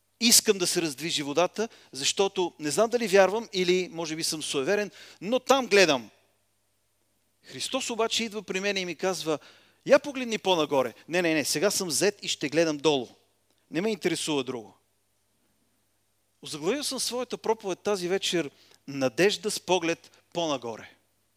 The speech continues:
Надежда не надолу, а малко по-нагоре, още по-нагоре, съвсем нагоре. Господ иска да гледам нагоре. Искам ли аз? Готов ли съм?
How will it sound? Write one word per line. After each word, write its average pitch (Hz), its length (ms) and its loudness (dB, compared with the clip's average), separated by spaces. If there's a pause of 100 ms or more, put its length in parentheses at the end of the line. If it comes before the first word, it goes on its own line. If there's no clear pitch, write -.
(680)
Надежда 156 560 4 (220)
не 196 200 2
надолу, 175 500 2 (600)
а 139 180 4
малко 254 380 0
по-нагоре, 135 600 0 (540)
още 214 300 0
по-нагоре, 151 680 0 (960)
съвсем 247 500 2
нагоре. 214 520 2 (680)
Господ 233 480 -8
иска 220 280 -4
да 185 100 -8
гледам 156 360 -2
нагоре. 127 440 -10 (1120)
Искам 180 320 0
ли 180 60 2
аз? - 540 0
Готов 135 360 -4
ли 170 40 -6
съм? 196 320 -4